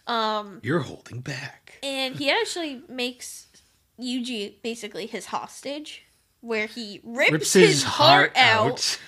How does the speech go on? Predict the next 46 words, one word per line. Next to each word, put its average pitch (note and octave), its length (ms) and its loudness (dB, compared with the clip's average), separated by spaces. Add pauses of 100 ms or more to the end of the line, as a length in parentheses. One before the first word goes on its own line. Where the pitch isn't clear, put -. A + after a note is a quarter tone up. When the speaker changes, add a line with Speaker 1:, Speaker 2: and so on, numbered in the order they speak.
(280)
Speaker 1:
Um, A3 460 -4
'cause - 220 -8
Sukuna B4 580 -2
can F4 140 -4
live C#4 260 2
without D4+ 420 4
Speaker 2:
<laughs> A#3+ 60 0
Speaker 1:
it, - 80 -2
Speaker 2:
And F3 100 2
Speaker 1:
but E3 60 4
Speaker 2:
just - 160 4
tosses D3 420 6
it C#3 120 2
to D3 80 2
the B2+ 80 2
Speaker 1:
Yuji B2+ 60 4
Speaker 2:
side, B2 600 2
like B2+ 100 -6
Speaker 1:
Yeah, A#3 320 0 (140)
Yuji D#4+ 400 -4
cannot. A#3+ 560 -6 (200)
So, G3+ 680 -2 (280)
Sukuna, D4 720 -8
so B3+ 140 -8
they're B3+ 180 -4
fighting, C4+ 600 -4
and A3+ 240 -10
the A#3 40 -8
fight F#4+ 300 0
actually C#4+ 380 -4
concludes B3 800 -10
when, A3 360 -8
um, - 360 -14 (160)
Yuji B3+ 340 -6
actually A3 340 -8
takes - 600 -14
over G3+ 600 -10
his G3 160 -16
body. G3 500 -8 (360)
'Cause C4 140 -10
at B3+ 140 -6
this F#4 160 -8
point, C4+ 300 -10
Yuji C4 300 -8
had A3+ 160 -8
given A#3 480 -10